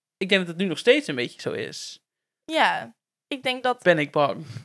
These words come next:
Speaker 2: Ja, helaas.
Speaker 1: Helaas.
Speaker 2: Ik denk dat het mij ook wel heel erg veel heeft geleerd over,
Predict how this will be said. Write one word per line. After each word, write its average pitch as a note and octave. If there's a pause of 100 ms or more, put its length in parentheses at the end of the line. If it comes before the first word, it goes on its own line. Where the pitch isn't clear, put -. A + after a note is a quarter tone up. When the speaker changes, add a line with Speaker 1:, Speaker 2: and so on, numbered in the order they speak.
(220)
Speaker 2:
Ja, F3
helaas. G#3+
Speaker 1:
Helaas. -
Speaker 2:
Ik -
denk C#4+
dat C4
het A#3 (1080)
mij B3+
ook C#4+
wel D#4
heel D4
erg D4
veel E4+
heeft C4
geleerd A#3
over, A#3